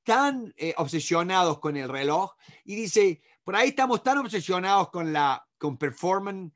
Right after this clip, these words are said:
¿viste? Como para obtener el éxito, con, para, eh, la parte de performar, que no nos damos cuenta que no estamos... Este, estamos tomando un riesgo más grande,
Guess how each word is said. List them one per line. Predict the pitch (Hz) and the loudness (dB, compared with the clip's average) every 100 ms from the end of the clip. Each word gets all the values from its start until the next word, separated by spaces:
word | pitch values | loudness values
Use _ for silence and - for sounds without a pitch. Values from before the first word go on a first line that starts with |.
| _ _ _ - | _ _ _ -4
¿viste? | 165 185 160 | -2 0 -4
Como | 156 147 143 | -4 -4 -6
para | 147 147 | -8 -8
obtener | 127 156 170 185 | -2 -2 -2 -2
el | 180 | 0
éxito, | 185 - 170 180 156 | 0 -2 -6 -4 -4
con, | 151 139 _ - | -4 -6 _ -6
para, | 151 147 - _ 147 | -4 -4 -8 _ -12
eh, | 151 160 156 151 | -8 -4 -2 -2
la | 147 | -2
parte | - 165 180 | -4 -2 0
de | 151 | -2
performar, | 156 131 151 160 185 170 - - | -2 -4 -4 0 -2 -4 -18 -10
que | - | -2
no | 269 | 0
nos | 285 | 0
damos | 269 196 | -2 -2
cuenta | 247 262 202 170 | 0 0 0 0
que | 180 | 0
no | 190 247 220 | 0 -2 -4
estamos... | _ 220 226 220 196 156 - _ - _ - | _ 2 2 2 -2 -4 -8 _ -20 _ -6
Este, | 175 170 151 160 156 151 _ _ | -2 -2 0 -2 -2 -4 _ _
estamos | 160 - 220 - | -10 -6 -4 -2
tomando | 190 208 214 | -2 -2 -2
un | 202 | -6
riesgo | 185 214 185 196 | 4 4 6 0
más | 190 185 180 | 0 0 2
grande, | 190 220 220 143 113 | 0 0 -2 -8 -8